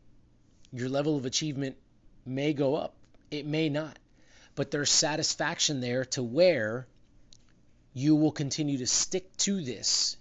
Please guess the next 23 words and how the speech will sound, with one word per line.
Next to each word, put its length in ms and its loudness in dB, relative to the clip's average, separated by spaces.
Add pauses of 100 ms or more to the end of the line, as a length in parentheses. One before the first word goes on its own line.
You 140 -2
will 100 0
continue 460 -6
to 120 -6
be 300 -4
faithful 760 -4
to 240 -2
this 560 -6 (200)
and 160 -4
see 300 0
this 340 -2
through. 360 -4 (1300)
As 220 0
opposed 480 0
to 300 -2 (920)
getting 260 0
despondent 840 0 (400)
and 120 -10
depressed 600 -2 (180)
and 180 -12
down 500 -2 (280)
and 140 -12
quitting 500 -4